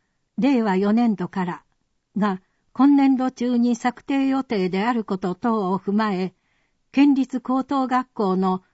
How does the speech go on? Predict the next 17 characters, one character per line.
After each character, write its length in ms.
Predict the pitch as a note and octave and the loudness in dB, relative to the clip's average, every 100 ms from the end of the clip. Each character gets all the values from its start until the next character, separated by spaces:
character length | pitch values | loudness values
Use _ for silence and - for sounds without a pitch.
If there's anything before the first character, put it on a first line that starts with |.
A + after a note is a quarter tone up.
| _ | _
活 220 | A3+ - | -6 -4
性 220 | - C4 | -2 -2
化 120 | B3+ | -2
の 140 | A#3 A#3+ | -2 -2
取 220 | A3+ A#3+ | -2 -4
り 40 | |
組 180 | - C4 | -2 0
み 80 | B3 | 2
に 100 | A#3+ | 0
つ 160 | A#3 A#3 | -2 -4
い 100 | G#3 | -4
て 280 | - F#3 - - | -4 -8 -8 -4
調 160 | A#3+ | -4
査 160 | G3 F3 | -2 -6
し 160 | - | -8
ま 140 | E3+ E3 | -10 -10
す。 200 | _ | _